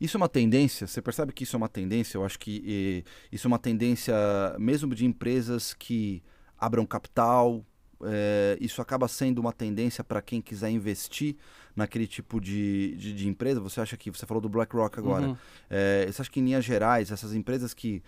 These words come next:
Speaker 1: com capital aberto, eh, essas empresas que têm, são mais claras em termos de governança, que são evidentemente mais claras quando se fala de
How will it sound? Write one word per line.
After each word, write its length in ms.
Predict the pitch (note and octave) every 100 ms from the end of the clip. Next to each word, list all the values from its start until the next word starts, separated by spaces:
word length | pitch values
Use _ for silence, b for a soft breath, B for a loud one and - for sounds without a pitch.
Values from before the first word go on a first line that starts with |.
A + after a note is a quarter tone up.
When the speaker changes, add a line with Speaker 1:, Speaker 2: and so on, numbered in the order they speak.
| b b
Speaker 1:
com 100 | -
capital 300 | - A2 A#2
aberto, 880 | A2+ G#2+ A#2 A#2 G#2 - A2 G#2+ F#2 b b
eh, 280 | - G#2 G#2
essas 220 | G2+ G#2+
empresas 400 | A2+ A#2+ B2 A#2
que 100 | -
têm, 380 | - B2 A#2+ G2 - b
são 220 | b - A#2+
mais 180 | A#2
claras 380 | - C3 A#2+ G#2+
em 60 | G#2+
termos 260 | A#2 A2+
de 60 | A2+
governança, 640 | A2+ A2 A2 G#2+ A2 G#2
que 100 | -
são 220 | - A2+ A#2
evidentemente 1000 | C#3 C3+ C3 B2 B2+ - A2 A2+ A2 A2+
mais 180 | G#2+
claras 400 | - A#2+ A2 G#2
quando 300 | - A2+ G#2 -
se 120 | -
fala 260 | - A2 G#2+
de 260 | F#2 G2+